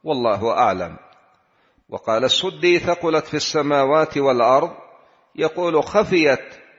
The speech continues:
في السماوات والأرض"، فلا يعلم قيامها حين تقوم ملك مقرب ولا نبي مرسل. "لا تأتيكم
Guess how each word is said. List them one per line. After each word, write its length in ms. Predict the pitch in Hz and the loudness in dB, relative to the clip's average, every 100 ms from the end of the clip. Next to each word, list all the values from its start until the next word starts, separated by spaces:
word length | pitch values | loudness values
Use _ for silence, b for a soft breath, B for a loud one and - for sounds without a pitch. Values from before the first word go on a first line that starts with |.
| _ | _
في 60 | - | -10
السماوات 840 | 156 - 139 139 127 135 165 - | -8 -2 0 2 2 2 0 0
والأرض"، 460 | 127 113 117 123 95 - - _ b b b _ | 0 2 2 2 -2 -14 -20 _ b b b _
فلا 240 | 107 120 | -2 0
يعلم 500 | 120 180 180 170 165 | 2 0 0 0 0
قيامها 720 | 156 165 147 143 139 160 156 135 | -2 -2 0 0 2 0 0 -2
حين 380 | - 151 143 - | -2 -2 -2 -2
تقوم 440 | 135 - 151 131 | -4 -2 -2 0
ملك 340 | 151 156 127 | 2 0 0
مقرب 760 | 147 135 131 151 131 113 92 - - _ b b b b _ | 0 0 2 2 2 2 0 -6 -20 _ b b b b _
ولا 320 | 110 113 131 | -4 0 2
نبي 420 | 127 117 160 160 135 | 2 0 0 0 2
مرسل. 680 | 139 170 139 120 107 90 85 - _ b b b _ | 2 2 2 0 -2 -4 -14 -20 _ b b b _
"لا 260 | 113 143 151 | -2 0 0
تأتيكم 1080 | 139 113 - 143 156 - 160 170 175 165 | 0 0 -2 -4 -4 -2 0 2 0 -6